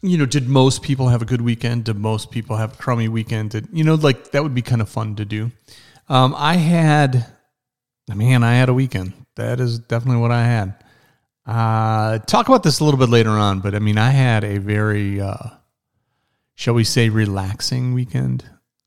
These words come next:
Um, an embarrassingly relaxing weekend, I'll say.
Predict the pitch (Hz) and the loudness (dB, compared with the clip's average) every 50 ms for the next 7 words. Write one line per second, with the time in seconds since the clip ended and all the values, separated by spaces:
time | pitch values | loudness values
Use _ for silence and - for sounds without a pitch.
0 | _ _ _ _ - - 120 117 110 107 107 120 - - _ _ - 139 131 131 | _ _ _ _ -4 -2 0 0 0 0 -2 -4 -8 -10 _ _ 2 6 6 6
1 | 127 120 107 - 120 117 117 120 117 - - 139 131 123 127 127 127 127 131 127 | 6 4 4 4 4 4 4 2 0 0 -2 -2 -2 -2 0 -2 -2 -2 -4 -4
2 | 120 _ _ _ _ _ - 120 120 120 120 123 120 - - 127 120 117 117 117 | -8 _ _ _ _ _ -8 -6 -4 -4 -4 -4 -4 -4 -4 -4 -2 -2 -2 -4
3 | - 131 123 120 117 120 - - 135 135 | -4 -6 -4 -4 -4 -6 -6 -8 -8 -8